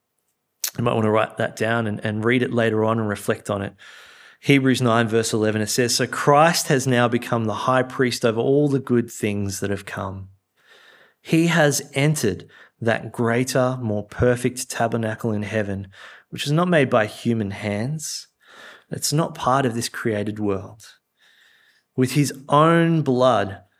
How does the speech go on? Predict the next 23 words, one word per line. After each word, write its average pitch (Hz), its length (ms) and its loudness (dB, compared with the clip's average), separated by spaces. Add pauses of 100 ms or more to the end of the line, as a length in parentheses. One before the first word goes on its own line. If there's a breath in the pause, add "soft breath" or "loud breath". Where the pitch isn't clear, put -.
(120)
not 156 160 0
the 185 80 -4
blood 143 200 4
of 107 160 -4
goats 127 420 0
and 107 240 -6
calves, - 800 -6 (560 soft breath)
he - 260 -2
entered 123 440 2
the 117 100 0
most 107 400 -2
holy 127 480 2
place 110 480 -4
once 127 680 0 (440 loud breath)
and 110 160 -2
for - 160 -6
all 135 300 2
time 101 600 -6 (420 loud breath)
and 110 140 -2
secured - 640 -2
our 135 260 2
redemption 101 800 -4 (520)
forever." 104 600 -4